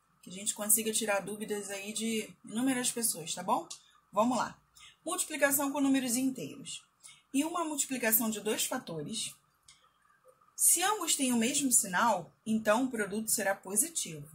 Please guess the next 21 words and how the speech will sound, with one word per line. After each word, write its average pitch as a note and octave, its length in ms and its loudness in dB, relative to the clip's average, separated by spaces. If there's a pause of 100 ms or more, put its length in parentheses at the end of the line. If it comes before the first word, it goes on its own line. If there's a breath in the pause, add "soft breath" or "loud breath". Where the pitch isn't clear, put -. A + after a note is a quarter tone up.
(140)
Atenção, E3+ 720 2 (120)
se G3+ 320 4
ambos C4+ 500 -2
têm G3+ 200 -2
o F3 60 -8
mesmo A#3+ 400 -4
sinal, G3 640 0 (140)
então A3 680 -2
o B3+ 80 -10
produto A#3 420 -2
será G3+ 280 4
positivo. A3 1000 0 (760 loud breath)
Se - 280 4
eles D#4+ 400 2
têm B3 220 2
sinais B3+ 600 6
diferentes, G3 1120 -2
então A3 420 2
o A#3+ 60 -4
produto A3 400 -2
será G#3+ 500 4